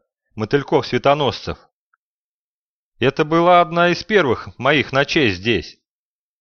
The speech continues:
Нестерпимо болели стертые в кровь ладони. Я не спал и чувствовал, что мои товарищи, по несчастью, тоже не спят. Тоска, неизвестность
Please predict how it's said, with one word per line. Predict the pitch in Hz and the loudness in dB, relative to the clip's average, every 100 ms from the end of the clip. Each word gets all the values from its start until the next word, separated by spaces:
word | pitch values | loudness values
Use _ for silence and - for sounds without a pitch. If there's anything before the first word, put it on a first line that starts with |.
| _ _ _ _ | _ _ _ _
Нестерпимо | 104 - 139 - 170 160 131 | -10 -2 -2 0 -2 -2 2
болели | 120 131 143 127 | 2 2 0 -2
стертые | - 139 151 135 135 | -4 0 0 2 -2
в | - | 0
кровь | 135 135 139 | 0 0 0
ладони. | 127 107 123 120 107 90 _ _ _ _ _ _ _ | -2 0 0 0 -2 -8 _ _ _ _ _ _ _
Я | 98 143 | -2 0
не | 175 | 0
спал | 165 - 185 131 | -6 0 2 2
и | 139 | 0
чувствовал, | - 170 127 135 120 113 107 - _ _ _ _ | 0 0 0 0 2 2 -2 -10 _ _ _ _
что | - 117 | -4 0
мои | 127 135 | 2 0
товарищи, | 113 110 127 175 - 160 | 2 2 2 2 -2 -4
по | - | -4
несчастью, | 147 143 - 139 98 - 80 76 _ _ - | -2 -2 0 0 0 -6 -12 -12 _ _ -2
тоже | 170 131 117 | 0 0 -2
не | 123 | -8
спят. | - 117 87 - _ _ _ _ _ _ _ _ _ _ _ _ _ _ _ _ _ - | -4 -2 -2 -8 _ _ _ _ _ _ _ _ _ _ _ _ _ _ _ _ _ -2
Тоска, | 120 - - 160 165 120 82 _ - | 0 0 -2 2 4 2 -2 _ -10
неизвестность | 127 117 123 170 156 - 85 - _ | -6 -4 0 2 0 -4 -12 -12 _